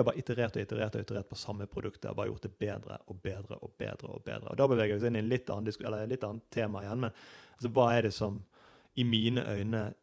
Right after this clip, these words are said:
eh, definerer et godt produkt? Og det er ofte et produkt som løser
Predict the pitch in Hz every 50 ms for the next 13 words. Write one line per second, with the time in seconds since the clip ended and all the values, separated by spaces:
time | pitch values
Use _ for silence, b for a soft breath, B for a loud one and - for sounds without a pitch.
0 | _ - 117 107 104 101 101 101 101 101 - 107 110 - _ _ _ _ _ _
1 | _ _ _ _ _ _ - - 107 107 98 110 117 113 104 104 104 113 110 -
2 | - - 120 127 - - - - - - - b b b b b b b b b
3 | b b b - 110 117 120 117 107 - - 117 - - _ _ _ - 117 113
4 | - - 113 110 113 113 - -